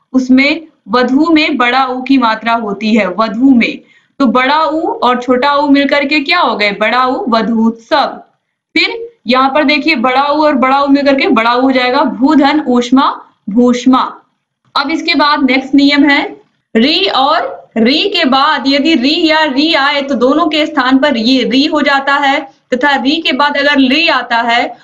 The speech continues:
तो दोनों के स्थान पर री हो जाता है। जैसे कि यहाँ पर देखिए ये री और री मिलकर के पितृधन ऋणम पितृणम इस तरीके से आपको देखने को मिलेगा।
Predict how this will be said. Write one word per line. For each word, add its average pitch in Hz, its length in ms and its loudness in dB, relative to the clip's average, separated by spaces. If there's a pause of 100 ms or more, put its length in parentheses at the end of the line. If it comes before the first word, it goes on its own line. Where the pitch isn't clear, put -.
(160)
तो 240 80 -2
दोनों 294 280 2
के 302 220 0
स्थान 240 340 -2
पर 277 240 -2
री 262 160 0
हो 269 180 2
जाता 220 300 -2
है। 214 120 0
जैसे 247 280 -2
कि 302 340 -4 (420)
यहाँ 254 300 0
पर - 120 0
देखिए 285 580 -2
ये 294 400 -4 (300)
री 294 240 0
और 302 200 0
री 302 160 0
मिलकर 285 340 0
के 311 180 -4
पितृधन 320 720 -2
ऋणम 269 260 0 (380)
पितृणम 277 600 -2
इस 277 140 -4
तरीके 277 320 0
से 294 120 -2
आपको 262 280 -2
देखने 262 300 2
को 269 100 0
मिलेगा। 262 400 2